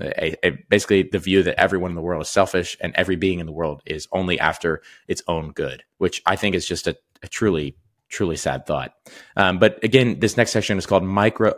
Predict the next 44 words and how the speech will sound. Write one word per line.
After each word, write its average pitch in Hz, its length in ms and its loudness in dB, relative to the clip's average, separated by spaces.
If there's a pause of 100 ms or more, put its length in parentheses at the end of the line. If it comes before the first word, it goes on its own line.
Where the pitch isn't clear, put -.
(120)
m-, 95 220 -6
fetal 143 260 6
microchimerism, 104 840 0
and 82 80 0
it 90 160 2
says 87 300 2
that, - 160 0 (360)
but, - 240 2 (140)
but 113 320 4 (100)
fetal 139 280 2
microchimerism 107 840 0 (240)
might 110 220 2
not 123 80 2
be 107 80 2
entirely 98 340 2
beneficial. 82 640 0 (120)
So 90 140 0
they're 90 140 2
gonna 90 120 -2
talk 87 180 0
about 80 160 0
a 80 40 -2
negative 80 300 -2
side 82 140 0
of 71 60 -10
it - 80 -10
here. 71 200 -6 (260)
Greater 123 260 4
con-, 113 320 2 (540)
greater 120 320 4 (160)
concentrations 104 640 2
of 95 140 0
the 98 80 -2
cells 95 240 2
have 92 100 -6
been 90 100 -4
associated 92 440 -2
with 87 140 -6
various 95 500 2
autoimmune 90 460 2
diseases, 123 420 0 (380)
such 95 200 0
as 90 140 -12
lupus, 101 400 0